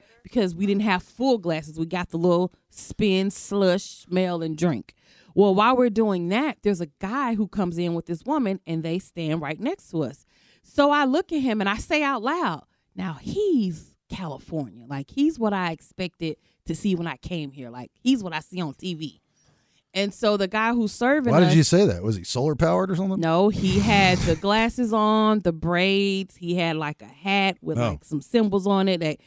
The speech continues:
Speaker 1: he looked California.
Speaker 2: Okay.
Speaker 1: Like, he looked like Snoop and Dre and those type of guys. He looked
Speaker 2: Gotcha.
Speaker 1: California.
Speaker 2: Mm-hmm.
Speaker 1: So,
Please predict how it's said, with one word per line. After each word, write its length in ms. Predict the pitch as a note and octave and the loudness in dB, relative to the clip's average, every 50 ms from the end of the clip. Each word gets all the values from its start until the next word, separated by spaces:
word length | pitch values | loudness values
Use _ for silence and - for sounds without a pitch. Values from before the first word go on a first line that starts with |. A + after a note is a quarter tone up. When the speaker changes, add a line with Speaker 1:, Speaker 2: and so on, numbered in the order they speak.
| _ _ | _ _
Speaker 1:
he 320 | - - - A3+ A3 A3 | -8 -2 2 2 4 4
looked 340 | G#3 F#3+ F#3+ F#3+ F3+ - _ | 4 4 2 2 2 0 _
California. 840 | - - F3+ F3 F3 E3+ D#3+ - - F3 D#3+ D3 C#3 B2 - - - | -8 -6 -4 -2 -2 -2 -4 -4 -4 -2 -2 -2 -4 -8 -12 -14 -8
Speaker 2:
Okay. 280 | G2 G#2+ G2+ - A#2 G#2+ | -8 -8 -6 -6 -6 -6
Speaker 1:
Like, 180 | G#2+ B2+ C3 | -4 -6 -6
he 180 | - - G3+ F#3+ | -4 -4 -2 0
looked 300 | F3+ F3+ F#3 F3+ - - | 2 2 2 2 0 -2
like 460 | E3+ D#3+ D#3 D#3 D#3+ E3+ - - - _ _ _ _ _ | -6 -6 -4 -4 -6 -6 -10 -12 -20 _ _ _ _ _
Snoop 760 | - - - - - - - F3 G3 G#3 G#3 G3+ F#3 E3 - | -12 -10 -8 -8 -8 -10 -4 0 2 2 4 2 0 -2 -8
and 240 | E3+ D#3 D3+ D3+ D3 | -10 -12 -12 -14 -18
Dre 480 | C#3+ C#3+ E3+ E3+ F#3 F3 E3+ D#3+ D#3 | -18 -12 -8 -6 -4 -2 -2 -4 -4
and 160 | D3+ D3 D3+ | -4 -4 0
those 240 | D#3+ E3 E3 D3 - | 2 2 2 0 -4
type 260 | - - - - - | -8 -18 -20 -18 -16
of 60 | C3 A2 | -14 -12
guys. 300 | C3 A#2+ A#2 G2 - - | -12 -12 -14 -14 -12 -6
He 80 | G#2+ A2+ | -2 -2
looked 280 | A2+ G#2+ G#2 F3+ G3 B2+ | 0 2 2 2 4 4
Speaker 2:
Gotcha. 100 | C3 C#3+ | 2 2
Speaker 1:
California. 600 | D#3 D3+ D#3 D#3+ - C#4+ F4 A4+ - - - - _ _ _ _ _ _ _ _ - | 2 0 -2 -4 -4 -4 -4 -4 -4 -6 -10 -16 _ _ _ _ _ _ _ _ -6
Speaker 2:
Mm-hmm. 140 | G2+ G2+ F#2 | -4 -4 0
Speaker 1:
So, 540 | F2+ B3 B3 A#3 A3 G#3+ G#3 G#3 G#3 G3+ | 2 4 4 6 6 4 4 4 2 2